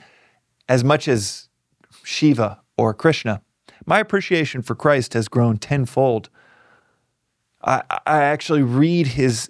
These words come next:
his words in the Gospels, and they have far more weight than what I felt like was a, almost like a caricature of a philosopher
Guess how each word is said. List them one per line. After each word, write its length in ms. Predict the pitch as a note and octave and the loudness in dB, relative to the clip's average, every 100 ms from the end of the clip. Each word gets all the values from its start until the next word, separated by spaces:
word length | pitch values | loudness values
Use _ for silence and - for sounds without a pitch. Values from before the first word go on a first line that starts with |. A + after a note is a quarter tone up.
| - | -2
his 160 | A#2+ | 0
words 320 | A#2 C#3 D3+ B2+ | 4 2 2 0
in 80 | |
the 80 | A#2 | -2
Gospels, 800 | B2 B2 C#3 - G2 G2 - - _ _ _ _ _ _ | 0 -2 -2 -4 -6 -6 -10 -18 _ _ _ _ _ _
and 340 | A2 A2 A2 | -2 0 0
they 120 | A#2 | -2
have 240 | A2 A#2+ A2+ | 0 -2 -4
far 340 | - C#3+ D3+ | -2 2 2
more 260 | C#3+ C3 A#2+ | 2 0 0
weight 440 | A2 A#2+ - - _ _ _ _ _ | 2 0 -2 -8 _ _ _ _ _
than 600 | - G#2+ A#2 A#2 A2 G#2+ - _ _ _ _ _ _ | -6 0 2 2 2 -2 -4 _ _ _ _ _ _
what 140 | - | -6
I 40 | B2 | -4
felt 280 | - D3+ B2+ | 2 2 2
like 160 | B2+ | -2
was 160 | A#2 A2 | -2 -2
a, 100 | G#2 _ _ _ _ _ _ _ _ _ _ | -6 _ _ _ _ _ _ _ _ _ _
almost 340 | C3+ D3 D3 C#3+ | -2 0 0 2
like 300 | B2 A#2+ - | 0 -2 -6
a 340 | A2+ A2+ A2 - - _ _ _ _ _ _ _ _ _ _ _ _ _ _ _ | -2 0 -2 -6 -16 _ _ _ _ _ _ _ _ _ _ _ _ _ _ _
caricature 760 | - E3 E3 C#3 - G#2 F#2+ - _ _ _ _ _ _ _ _ | 2 2 2 0 -2 -4 -6 -10 _ _ _ _ _ _ _ _
of 140 | - A2+ | -4 -2
a 80 | A2+ | -2
philosopher 720 | B2+ B2 B2 - A2+ A2+ | 2 2 2 -2 -10 -10